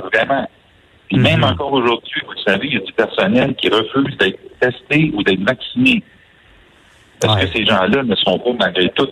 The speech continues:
Speaker 1: la bonne intention qu'ils ont, ne sont pas en train de devenir un des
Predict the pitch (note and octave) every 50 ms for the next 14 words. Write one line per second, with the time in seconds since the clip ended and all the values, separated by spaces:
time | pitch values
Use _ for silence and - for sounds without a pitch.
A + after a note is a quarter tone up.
0 | - - - - F#2 F2+ F2+ - - A2 G#2+ G#2 G#2 G2 E2+ E2+ - E2+ E2 E2
1 | - G2+ G2+ G#2 - - A2+ - - G#2 B2 D#3 D#3+ - - - _ _ _ _
2 | _ _ - - F2+ F2 - - F#2 F2+ - C3 B2 G#2+ F#2 - A#2+ A#2 G#2 F2
3 | - - E2+ E2 - - A2+ D#3 G3 G3+ F#3 - F#2 F#2 F2 - E2+